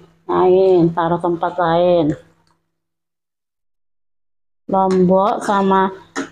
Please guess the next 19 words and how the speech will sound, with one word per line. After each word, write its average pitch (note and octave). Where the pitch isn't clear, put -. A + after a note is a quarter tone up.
tomatnya G3
direbus F#3
dulu G3
ya, F#3+
Ibu, F#3+
lalu G3
di F3+
blender F3
biar F3
lembut. F3
Setelah F#3+
itu A3
tuangkan G3+
minyak G3+
seperti G#3
tadi, G3
lalu G3+
kita F#3+
gerujukkan. F3+